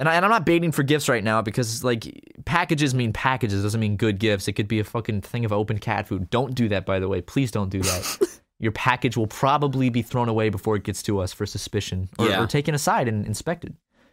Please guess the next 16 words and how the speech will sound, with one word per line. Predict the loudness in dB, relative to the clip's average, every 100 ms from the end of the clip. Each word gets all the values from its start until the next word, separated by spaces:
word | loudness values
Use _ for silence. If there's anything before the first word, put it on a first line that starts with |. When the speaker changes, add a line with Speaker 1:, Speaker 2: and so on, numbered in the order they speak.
| _
Speaker 1:
And | -2
they'll | -2
say, | 2 2
"Hey, | 2 0
this | -2
is | -2
an | 0
open | -2 -2
thing | -2
of | -4
cat | -4 -4 -4
food. | -8 -8
Throw | -2 0
it | 2
away." | 0 -2 -6 _ _ _ _ _
So | 0 2 2